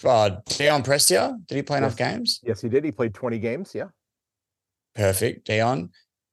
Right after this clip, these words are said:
Speaker 1: I mean, well, that's four. <laughs>
Speaker 2: You've
Speaker 1: It's
Speaker 2: got,
Speaker 1: a
Speaker 2: you've
Speaker 1: slow
Speaker 2: got,
Speaker 1: start.
Speaker 2: you've got numbers three, six, and seven on the list.
Speaker 1: Okay, three,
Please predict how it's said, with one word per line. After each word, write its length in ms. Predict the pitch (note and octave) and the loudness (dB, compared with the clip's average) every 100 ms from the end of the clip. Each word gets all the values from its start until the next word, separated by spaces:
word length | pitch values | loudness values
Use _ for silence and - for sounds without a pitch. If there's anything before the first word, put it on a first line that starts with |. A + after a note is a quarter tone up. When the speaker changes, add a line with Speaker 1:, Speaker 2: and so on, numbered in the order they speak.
| _ _ _ _ _ _ _ - - - | _ _ _ _ _ _ _ -20 -16 -8
Speaker 1:
I 40 | |
mean, 200 | A#2 G#2+ | -2 0
well, 180 | G#2+ G#2+ | 2 4
that's 200 | G#2+ A2 | 4 2
four. 600 | - - B2 B2 D3+ E3 - | 0 4 6 6 4 0 -8
<laughs> 300 | C#3 - - | -8 -6 -2
Speaker 2:
You've 180 | D3+ | 0
Speaker 1:
It's 160 | G#3+ - | 2 4
Speaker 2:
got, 20 | |
Speaker 1:
a 40 | C#3 | 4
Speaker 2:
you've 80 | C3 | 6
Speaker 1:
slow 100 | E3 | 6
Speaker 2:
got, 80 | C#3 | 6
Speaker 1:
start. 420 | - D#3 F3+ C3+ | 2 2 2 4
Speaker 2:
you've 100 | C3 | 4
got 200 | D3+ C#3+ | 4 4
numbers 360 | C#3+ C#3 B2 - | 2 2 0 -2
three, 320 | - D#3 F#3+ | -2 0 0
six, 340 | - G3 F#3 | -2 -6 -6
and 120 | E3+ C#3 | -8 -8
seven 380 | - D#3+ C3+ | -2 0 0
on 100 | B2 | -4
the 60 | A#2 | -4
list. 420 | A2 G2+ - - _ _ _ _ _ _ _ _ _ _ _ _ _ _ B2+ | -6 -8 -12 -20 _ _ _ _ _ _ _ _ _ _ _ _ _ _ -6
Speaker 1:
Okay, 280 | B2 G3 G2 - - _ | 0 2 0 -4 -12 _
three, 600 | - A#2 A2 A2 - B2 | -10 -8 -8 -12 -10 -10